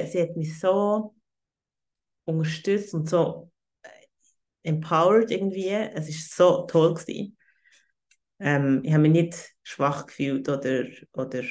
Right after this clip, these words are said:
oder schlecht oder, oder irgend-, irgendetwas.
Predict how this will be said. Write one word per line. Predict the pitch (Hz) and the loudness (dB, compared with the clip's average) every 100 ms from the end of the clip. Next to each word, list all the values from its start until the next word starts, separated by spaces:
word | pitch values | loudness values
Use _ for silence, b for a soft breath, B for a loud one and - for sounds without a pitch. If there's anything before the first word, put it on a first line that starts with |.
| - | -10
oder | 123 120 | -8 -8
schlecht | - 127 123 135 - - | -6 -4 -2 -4 -10 -12
oder, | - - 127 | -8 -6 -6
oder | - - 135 127 - | -6 -10 -12 -10 -8
irgend-, | 135 127 127 | -6 -6 -6
irgendetwas. | 135 135 117 - - 156 | -6 -4 -4 -6 -10 -10